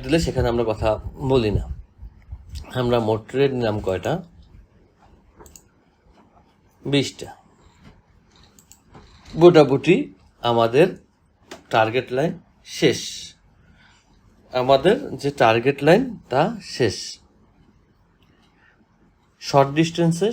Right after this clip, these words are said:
সবসময় খেয়াল রাখবেন ক্যান্ডেলের, উম, ট্রেড,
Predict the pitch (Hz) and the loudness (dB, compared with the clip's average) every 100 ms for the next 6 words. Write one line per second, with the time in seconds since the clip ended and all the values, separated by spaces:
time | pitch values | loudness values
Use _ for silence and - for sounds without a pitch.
0 | 139 117 - 151 151 131 127 131 123 143 | -2 -4 -4 -4 0 0 2 0 0 -2
1 | 185 - 123 117 117 147 196 - _ 147 | -4 -4 -2 -2 0 0 -2 -8 _ 0
2 | 151 175 - - _ _ 135 123 120 120 | 2 2 -4 -18 _ _ -12 -10 -8 -10
3 | 113 131 143 | -6 0 0